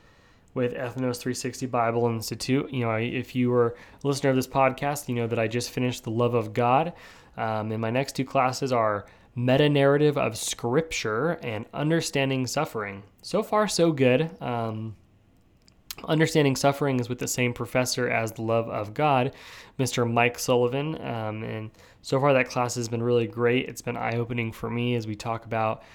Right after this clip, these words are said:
why there is suffering in the world and how it fits into the overall picture of, um, you know, our lives and, and,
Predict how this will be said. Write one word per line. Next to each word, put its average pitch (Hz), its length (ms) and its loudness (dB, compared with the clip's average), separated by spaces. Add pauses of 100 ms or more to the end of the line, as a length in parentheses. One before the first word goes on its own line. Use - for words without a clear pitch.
(200)
why 123 280 4
there 123 200 4
is 117 120 0
suffering 117 400 -2
in 113 60 0
the 113 80 0
world 113 280 2
and 113 80 -4
how 113 200 0
it 110 80 -4
fits 117 260 -8
into 110 180 -4
the 110 60 0
overall 110 380 0
picture 110 560 -6
of, 110 400 -6 (440)
um, 107 540 -6
you 143 160 -6
know, 110 100 -4
our 113 280 0
lives 110 400 -2
and, 107 260 -6
and, 104 420 -8